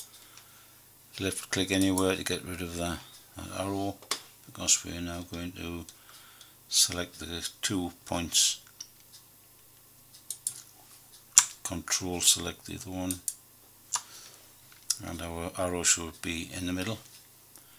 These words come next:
Now we're going to revolve a helix. Saying select an axis to rotate about. We're going to revolve a helix.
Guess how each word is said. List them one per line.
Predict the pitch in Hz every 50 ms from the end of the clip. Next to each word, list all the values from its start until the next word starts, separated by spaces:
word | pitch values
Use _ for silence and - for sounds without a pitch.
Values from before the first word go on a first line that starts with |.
| - - - - - - - - - - - - - - - - 101
Now | 92 87 87 85
we're | 85 90 90
going | 87 92 90 90 90 87 82 - -
to | - - 95 92 90 92 90 87 87 82 - - - - - - - - -
revolve | 98 92 87 98 98 98 95 90
a | 90
helix. | 85 110 110 104 90 92 101 - - - - - - - - - - - - - - - - - - - - - - - - - - - - - - - - - - - - - - - - - - - - - - - - - - - - - - - - - - -
Saying | - - 92 87 85
select | - - - 90 87 - - - - - - - - - - - -
an | 90 87
axis | 85 87 92 - - - - 87 -
to | - - 85
rotate | 80 82 80 78 - - 90 87 87 87
about. | 87 90 90 92 90 - - - - - - - - - - - - - - - - - -
We're | 85 85
going | 87 92 92
to | 87 85
revolve | 82 85 87 87 82 82 82
a | 80 -
helix. | - 92 95 92 92 92 - - - - - - -